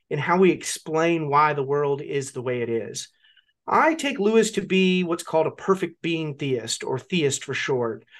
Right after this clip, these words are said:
where theism is the view there is a supernatural, non-physical mind over and above the natural causal order. God has certain properties to an infinite degree, power, wisdom, and benevolence, creator and designer of the natural world,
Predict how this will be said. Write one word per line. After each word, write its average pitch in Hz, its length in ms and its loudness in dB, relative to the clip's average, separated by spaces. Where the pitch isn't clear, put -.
where 175 260 6
theism 185 580 2
is 165 240 0
the 147 100 -6
view 160 340 -4
there 156 220 6
is 143 140 2
a 139 80 0
supernatural, 156 880 -2
non-physical 143 800 -2
mind 139 580 0
over 170 240 4
and 151 100 0
above 139 380 -2
the 131 100 -6
natural 131 580 -2
causal 120 460 -6
order. 110 380 -10
God 208 240 6
has 190 320 4
certain 165 360 0
properties 147 640 0
to 139 140 0
an 131 80 2
infinite 143 580 0
degree, 127 480 -4
power, 143 420 4
wisdom, 135 540 -2
and 120 140 -6
benevolence, 180 720 0
creator 202 400 6
and 165 120 2
designer 139 480 0
of 131 140 -4
the 131 80 -8
natural 123 480 -4
world, 165 540 0